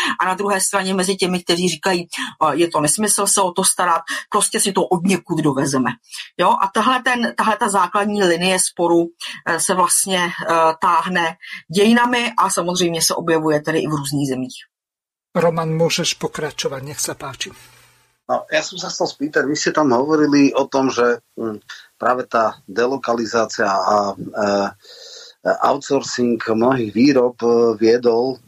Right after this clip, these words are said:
Speaker 3: k tomu, že vlastne podiel, za posledných štyridsať rokov podiel Európy na svetom H D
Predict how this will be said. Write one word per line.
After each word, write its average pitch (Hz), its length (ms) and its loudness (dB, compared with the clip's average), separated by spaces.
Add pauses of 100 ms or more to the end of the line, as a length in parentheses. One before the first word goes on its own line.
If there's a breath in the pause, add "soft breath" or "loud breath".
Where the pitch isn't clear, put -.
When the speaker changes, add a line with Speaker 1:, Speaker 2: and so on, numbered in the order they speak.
(180)
Speaker 3:
k - 160 -20
tomu, 117 240 -4
že 110 240 0
vlastne 110 400 0
podiel, 110 400 2
za - 160 -2
posledných 113 400 -4
štyridsať 120 400 0
rokov 113 320 0
podiel 110 320 2
Európy 110 640 0 (1120 loud breath)
na 101 380 2
svetom 117 420 0
H 110 160 2
D 110 100 -2